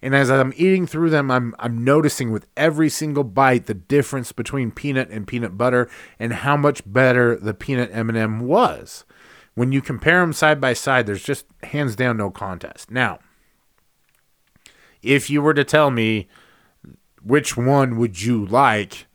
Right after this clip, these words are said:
the most out of all these different M and M types, I probably would have said peanut butter up until that point. But when you put 'em together, when you put 'em side by side,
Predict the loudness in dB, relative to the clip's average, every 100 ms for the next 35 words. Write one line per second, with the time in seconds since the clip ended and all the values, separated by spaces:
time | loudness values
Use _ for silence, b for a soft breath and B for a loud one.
0 | _ -4 -2 2 4 4 2 -6 -16 b
1 | b b b 0 2 4 4 4 2 0
2 | 0 0 0 0 -2 -4 -4 -2 -2 -2
3 | -4 -4 -4 -4 -6 -2 0 0 0 -2
4 | 0 0 -2 -2 -4 -4 -4 -8 -8 -6
5 | -4 -4 -6 -10 -12 -12 -8 -8 -8 -10
6 | -12 -14 -14 _ b b b b b b
7 | b -2 0 0 0 -2 -2 0 0 -2
8 | 2 4 4 4 0 -8 -4 -4 -2 2
9 | 2 2 0 2 2 2 0